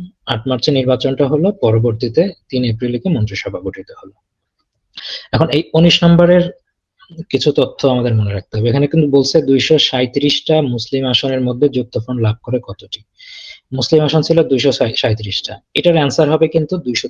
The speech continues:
তেইশটা। মানে, মুসলিম আসনদের মধ্যে লাভ করছে দুইশো তেইশটা, এটা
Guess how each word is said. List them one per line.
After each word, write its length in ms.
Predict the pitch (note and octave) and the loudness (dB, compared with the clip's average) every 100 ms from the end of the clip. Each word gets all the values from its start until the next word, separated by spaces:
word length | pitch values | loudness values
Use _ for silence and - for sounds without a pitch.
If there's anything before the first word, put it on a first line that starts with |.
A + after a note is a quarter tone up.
| _ | _
তেইশটা। 480 | D#3 A#2 - - - _ _ _ _ _ _ - - _ _ | 2 2 0 -6 -12 _ _ _ _ _ _ -20 -20 _ _
মানে, 160 | A2+ | -4
মুসলিম 340 | A#2 D3+ - F3 | 0 0 4 4
আসনদের 400 | E3 E3+ E3 E3+ | 4 4 4 4
মধ্যে 340 | E3+ D#3+ F3+ F#3+ G3+ _ _ _ _ _ _ _ _ _ | 4 2 0 0 0 _ _ _ _ _ _ _ _ _
লাভ 180 | C#3 C#3 - | -2 -2 2
করছে 200 | D#3 D3+ | 0 0
দুইশো 220 | C#3+ A2 A2+ | -2 0 -2
তেইশটা, 320 | G#2 G2 A#2 | -2 -4 -2
এটা 120 | A2+ | -4